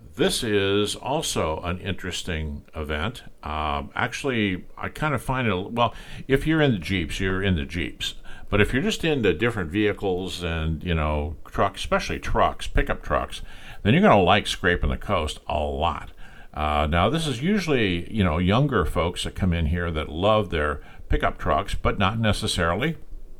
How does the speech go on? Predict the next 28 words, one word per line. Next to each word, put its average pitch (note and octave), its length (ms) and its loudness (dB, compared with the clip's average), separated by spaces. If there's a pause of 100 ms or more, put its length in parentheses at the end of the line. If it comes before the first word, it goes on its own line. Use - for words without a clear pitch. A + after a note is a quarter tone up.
(500)
You G2+ 60 0
know, G2 100 4
some A2+ 200 0
of G#2+ 80 4
them G2 120 0
have D#2 80 4
newer F2 300 2
ones E2 260 0
and E2 100 0
they'll D2+ 140 -2
come D#2+ 220 -2
in. D2+ 180 0 (520)
But F2 260 2
they're, G2 300 8 (200)
many B2+ 340 6
of F2+ 160 6
them D#2+ 180 2
are D2 60 0
customized - 840 0
trucks, - 460 -2
and G2+ 80 2
they've F#2+ 140 0
spent - 300 -2
thousands A2 640 0
and C2 160 -8
thousands F2+ 480 0
of C2+ 80 -10
dollars. D#2+ 500 2